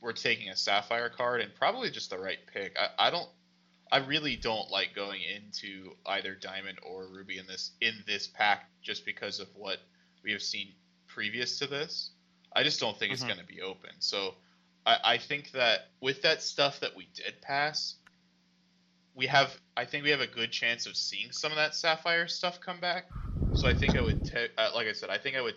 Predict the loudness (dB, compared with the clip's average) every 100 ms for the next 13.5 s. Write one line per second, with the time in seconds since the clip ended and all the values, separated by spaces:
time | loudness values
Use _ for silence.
0 | -6 -8 -2 -2 -2 -8 -6 -6 -6 -6
1 | -6 -6 -6 -10 -8 -8 -10 -12 _ _
2 | _ _ _ 0 0 -2 -8 -18 _ _
3 | _ _ _ _ _ _ -12 -12 _ _
4 | _ _ _ _ _ _ _ _ _ _
5 | -4 -2 -2 -2 -4 -6 -6 -6 -6 -2
6 | -4 -4 _ -10 -8 -2 -2 2 4 4
7 | 2 -2 -2 -2 -2 0 -2 -2 -4 -2
8 | -6 -4 -6 0 0 2 -4 -8 _ -20
9 | _ 0 2 2 0 2 -2 -4 -6 -4
10 | -2 0 -2 -2 -4 0 -2 -2 _ _
11 | -20 _ -4 2 2 2 -4 -4 -10 -6
12 | -4 -4 -8 -12 _ _ _ _ _ _
13 | -4 -4 -2 -4